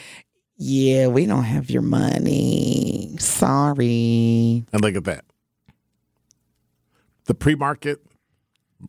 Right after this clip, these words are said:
Speaker 2: market's already up two hundred forty-nine points. And so what they did today, they know that extreme fear is driving the market. So today,
Speaker 1: Mm-hmm.
Speaker 2: they,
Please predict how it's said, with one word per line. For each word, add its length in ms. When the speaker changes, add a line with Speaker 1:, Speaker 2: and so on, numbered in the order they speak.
Speaker 2:
market's 360
already 320
up 140
two 160
hundred 300
forty-nine 520
points. 320
And 100
so 380
what 420
they 140
did 320
today, 480
they 140
know 200
that 160
extreme 440
fear 340
is 140
driving 400
the 100
market. 480
So 260
today, 540
Speaker 1:
Mm-hmm. 180
Speaker 2:
they, 360